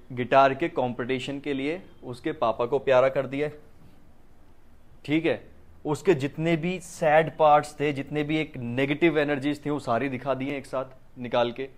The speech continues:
ये भी बता दिया है कि वो इंट्रोवर्ट है। तो इस तरीके की स्टोरीज नहीं चल पाएंगी, अवॉइड करो इस तरीके की स्टोरीज को।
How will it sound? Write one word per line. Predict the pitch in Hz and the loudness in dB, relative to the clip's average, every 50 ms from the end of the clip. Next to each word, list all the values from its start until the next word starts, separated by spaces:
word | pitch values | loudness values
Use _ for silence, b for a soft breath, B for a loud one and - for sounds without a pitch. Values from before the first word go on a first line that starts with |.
| b b b b b b b b b | b b b b b b b b b
ये | 117 127 147 160 | -2 0 0 2
भी | 165 180 | 2 2
बता | 165 147 147 - 131 127 | 2 2 2 4 4 4
दिया | 127 127 139 139 | 4 2 0 0
है | 131 | 0
कि | - 139 | 0 -2
वो | 131 123 120 | -2 -2 -2
इंट्रोवर्ट | 113 107 131 139 135 131 135 131 123 135 | -4 -2 0 0 2 4 2 2 2 0
है। | 139 147 B B B B B B | -2 -2 B B B B B B
तो | 151 147 156 | 0 2 2
इस | 170 170 170 | 2 2 0
तरीके | - 135 131 131 120 139 131 127 | -2 -2 -2 -2 -2 -2 -2 -2
की | 127 131 135 151 147 | -2 -2 -4 -4 -4
स्टोरीज | - - - 123 113 113 113 123 147 175 170 - - - - b b b b b - | -4 -6 -8 -6 -6 -4 -4 -4 -4 -4 -6 -10 -18 -20 -20 b b b b b -10
नहीं | 120 123 127 135 127 113 143 151 | -8 -2 -2 -2 -2 -2 -4 -6
चल | - - 123 110 | -4 -4 -4 -4
पाएंगी, | 104 - 101 98 101 95 87 87 90 - - - - - - - - - - - - - - - - - - - - - - - - - - - - - - - - - - - - - - - - - - - - - - - - - - - - - - - - - - - - - - - - - | -4 -8 -12 -12 -12 -14 -16 -18 -20 -20 -20 -20 -20 -20 -20 -20 -20 -20 -18 -18 -18 -18 -18 -18 -20 -20 -20 -20 -20 -20 -20 -20 -20 -20 -20 -20 -20 -20 -20 -20 -20 -20 -20 -20 -20 -20 -20 -20 -20 -20 -20 -20 -20 -20 -20 -20 -20 -20 -20 -20 -20 -20 -20 -20 -20 -20 -20 -20 -20 -20 -20 -20 -8 2
अवॉइड | 131 139 139 156 175 180 175 147 | 4 4 8 8 6 6 6 4
करो | 147 139 127 127 | 0 0 0 -2
इस | 123 127 | -2 -4
तरीके | 123 110 107 98 107 | -8 -8 -8 -10 -10
की | 101 110 107 | -12 -12 -12
स्टोरीज | - - 101 101 98 95 | -12 -12 -12 -12 -12 -14
को। | - - | -16 -20